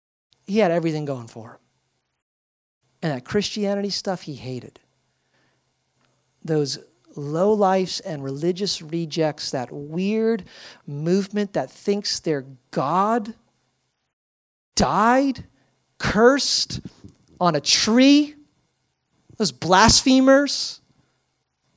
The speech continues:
That's what he felt about the people who followed Jesus. And so he was eager to round them up, send them to prison, send them to their deaths.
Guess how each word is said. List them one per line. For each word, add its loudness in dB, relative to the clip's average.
That's -6
what 4
he 0
felt -2
about -6
the -16
people -4
who -8
followed -2
Jesus. -6
And -8
so -4
he -6
was -8
eager -4
to -10
round -8
them -6
up, -10
send -2
them -2
to -4
prison, -4
send 0
them -2
to -4
their -2
deaths. -6